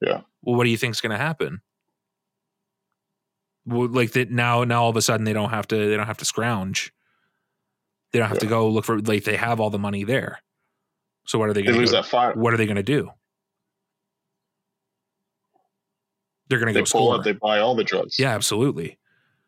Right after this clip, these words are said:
Speaker 2: And then they're just gonna go, go to excess again because of the addis-, because of the addictive personality. It's the same thing for an alcoholic who would do it. It's the same thing for, um,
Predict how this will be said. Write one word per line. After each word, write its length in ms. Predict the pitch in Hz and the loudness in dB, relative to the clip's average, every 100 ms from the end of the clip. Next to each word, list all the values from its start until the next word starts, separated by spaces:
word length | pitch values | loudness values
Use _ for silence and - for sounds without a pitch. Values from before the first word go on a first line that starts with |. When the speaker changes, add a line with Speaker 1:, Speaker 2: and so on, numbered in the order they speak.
| _ _ _ - | _ _ _ -2
Speaker 2:
And 140 | 127 | 2
then 480 | 120 113 107 104 101 _ - | 4 2 2 -2 -4 _ -6
they're 280 | 123 127 | 2 2
just 180 | 120 117 | 4 2
gonna 140 | 127 113 | 2 0
go, 360 | 127 117 113 | 2 2 2
go 220 | 110 113 | 2 0
to 140 | - 107 | 0 0
excess 380 | 104 - 117 107 | -2 0 0 0
again 200 | 110 104 | -2 -2
because 200 | 104 104 | -2 -4
of 60 | |
the 100 | 104 | -2
addis-, 260 | 98 101 - 107 117 107 | -2 -2 -4 -10 -12 -8
because 240 | 113 120 | -2 0
of 60 | 110 | 0
the 120 | 110 | 0
addictive 280 | 110 98 107 | 0 -4 -4
personality. 680 | 101 - 110 131 104 95 - - - | -2 -2 -2 0 0 -2 -4 -16 -4
It's 80 | 135 | 0
the 60 | |
same 200 | 123 135 | 2 2
thing 120 | 123 113 | 2 0
for 160 | 117 | 0
an 80 | 107 | 0
alcoholic 580 | 104 101 - 131 147 104 | 0 -2 -2 0 0 0
who 80 | 110 | -2
would 120 | 95 | -2
do 160 | - 76 | -4 -6
it. 100 | - _ - - | -8 _ -20 -12
It's 100 | - | -4
the 60 | 113 | -2
same 280 | - 117 110 | 0 2 0
thing 300 | 110 110 107 | 0 0 -2
for, 580 | - 110 104 104 101 101 | -4 0 2 2 0 0
um, 600 | 101 101 101 101 104 | 0 0 -2 -4 -6